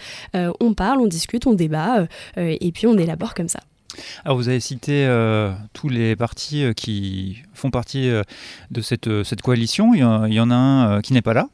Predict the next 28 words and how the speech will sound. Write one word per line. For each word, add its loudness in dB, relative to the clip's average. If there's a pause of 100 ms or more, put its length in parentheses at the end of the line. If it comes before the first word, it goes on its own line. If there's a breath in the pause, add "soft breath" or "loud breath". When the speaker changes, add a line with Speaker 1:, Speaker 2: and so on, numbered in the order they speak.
(120)
Speaker 2:
et 0
pourtant -2
il 4
était 2
là 4
au 2
début 0
des, 2
des -4
discussions, 2
un 2
peu, 2
il 4
me 2
semble, -2
euh, 0 (300 loud breath)
au, 0
sur -8
le, 0
l'élaboration 0
du, 0
du -4
programme, 0
c'est, 2
c'est -2
L 2
F -6
I. -4